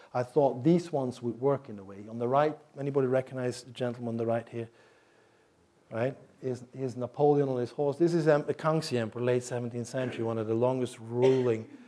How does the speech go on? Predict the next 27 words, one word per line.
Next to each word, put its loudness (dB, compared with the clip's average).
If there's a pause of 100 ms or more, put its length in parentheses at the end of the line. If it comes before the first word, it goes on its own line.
(240)
uh, -8 (100)
emperors. -12
Now, -6 (160)
if -6
you 6
look 6
at 2
the 6
representation 2
of -2
an -2
emperor -2
in -4
traditional -8
China, -6
you'll 2
never 8
have 8
him 4
sitting 0
on 0
a 0
horse 2
showing -2
off -2
his -4
muscles, -4